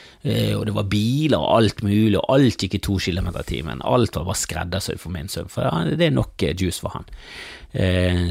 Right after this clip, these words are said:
så det var, det var kos. Eh, det var ingen problemer noe sted. Det var, det var ingen som jobbet der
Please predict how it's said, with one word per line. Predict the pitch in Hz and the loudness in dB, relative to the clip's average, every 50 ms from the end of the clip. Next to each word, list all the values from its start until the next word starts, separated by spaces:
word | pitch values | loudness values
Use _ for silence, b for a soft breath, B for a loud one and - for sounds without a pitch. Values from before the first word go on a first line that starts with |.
| 95 | 0
så | - - 123 135 | 0 2 2 4
det | - | 4
var, | 151 147 143 - 151 | 4 4 2 2 2
det | 151 165 160 | 2 2 2
var | 165 - | 0 0
kos. | - 160 151 - - - - - - - 151 | -2 -2 -2 -2 -2 -4 -4 -4 -2 0 2
Eh, | 147 143 143 - 143 139 143 147 147 | 4 4 4 4 4 4 2 2 2
det | 147 147 | 2 2
var | 151 151 - 135 - | 2 0 0 0 -2
ingen | - - 147 156 170 175 156 - | -2 -2 -2 0 0 0 0 0
problemer | - 123 120 120 117 110 104 101 98 98 | -2 0 2 2 2 2 2 2 2 2
noe | 101 107 110 120 123 123 123 110 - | 4 4 2 2 2 2 2 2 2
sted. | - 104 104 101 110 | 0 0 2 2 2
Det | 120 120 | 2 2
var, | 82 | 2
det | - 117 135 | 4 4 4
var | - - | 4 4
ingen | 175 196 214 196 | 4 4 4 4
som | - 202 156 135 | 4 4 2 2
jobbet | - 120 120 117 110 123 147 - 240 233 - | 2 0 0 0 0 0 -2 -2 -2 0 0
der | - - - | 0 -2 0